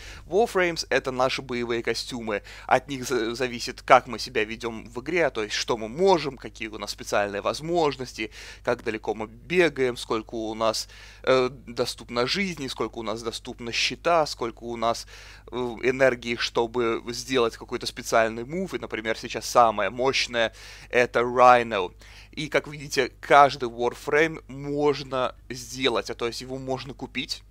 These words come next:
за деньги, но здесь есть Blueprint. Blueprint — это у нас схема, по которой мы можем сделать этот Warframe. Мы можем его купить за тридцать пять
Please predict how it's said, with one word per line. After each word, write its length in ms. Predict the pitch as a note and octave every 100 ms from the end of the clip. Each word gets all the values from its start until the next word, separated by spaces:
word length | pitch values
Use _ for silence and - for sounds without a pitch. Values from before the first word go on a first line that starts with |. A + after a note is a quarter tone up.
| - -
за 220 | C#3 C3
деньги, 500 | A#2+ A#2+ A#2+ D#3 A3 - - - -
но 240 | D#3 C3
здесь 320 | B2+ C#3+ A3
есть 140 | F#3 D3
Blueprint. 720 | B2+ D3+ C#3+ A#2+ G#2+ G#2 -
Blueprint — 580 | C3 C#3 E3 C#3 B2+ A#2+
это 240 | A#2 A#2+
у 160 | A#2+ A2
нас 320 | A2+ G2+ G2+
схема, 640 | - - - A3 G#3+ F3+ - -
по 80 | -
которой 320 | B2 C#3 C3
мы 140 | B2
можем 340 | B2 B2 B2+ B2+
сделать 440 | B2 D3 C#3 A2+
этот 260 | G#2+ A2+ -
Warframe. 600 | G#2+ G#2 - A#2 G2+ - - - - -
Мы 120 | C3+
можем 300 | C#3 B2 A#2+
его 120 | A2+
купить 280 | A2 A#2+ A2
за 100 | A#2
тридцать 360 | - A2+ A2 -
пять 320 | A2+ A2+